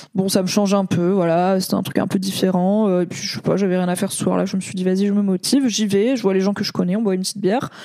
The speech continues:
Et ils me présentent. Et au bout d'un moment, ils sont là, « Bah, il y a machin, euh, qui est là, euh, qu'on connaît de tel truc et tout. » Je fais, « Ok, bah, voilà, c'est une soirée, quoi. » On papote, on papote, on fume des clopes, on boit des coups.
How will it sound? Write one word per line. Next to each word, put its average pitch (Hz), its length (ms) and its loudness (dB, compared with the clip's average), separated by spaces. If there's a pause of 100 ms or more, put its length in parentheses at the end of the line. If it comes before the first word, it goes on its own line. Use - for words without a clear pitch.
(240)
Et 196 80 4
ils 233 100 2
me 185 120 -2
présentent. 185 400 0
Et 190 40 2
au 180 40 0
bout 180 60 -6
d'un 196 80 -2
moment, 202 140 -2
ils 240 60 -2
sont - 140 0
là, « 240 120 4
Bah, 208 100 2
il 196 60 0
y 214 40 0
a 202 40 2
machin, 196 400 0
euh, 185 160 0
qui 208 140 2
est 190 40 2
là, 190 280 4
euh, 185 80 0
qu'on 202 140 -4
connaît 202 260 2
de 233 80 0
tel 180 220 0
truc - 260 -4
et - 60 0
tout. » - 180 2
Je - 60 -8
fais, « - 80 0
Ok, - 220 -4
bah, - 140 -4
voilà, - 160 2
c'est 214 140 0
une 190 60 -2
soirée, 226 260 0
quoi. » - 180 -2 (380)
On - 20 -4
papote, 208 360 2
on 196 80 0
papote, 180 340 0
on 202 60 -8
fume 196 160 -2
des 196 100 2
clopes, - 320 -2
on 202 60 -2
boit 190 160 2
des - 80 -4
coups. - 260 -4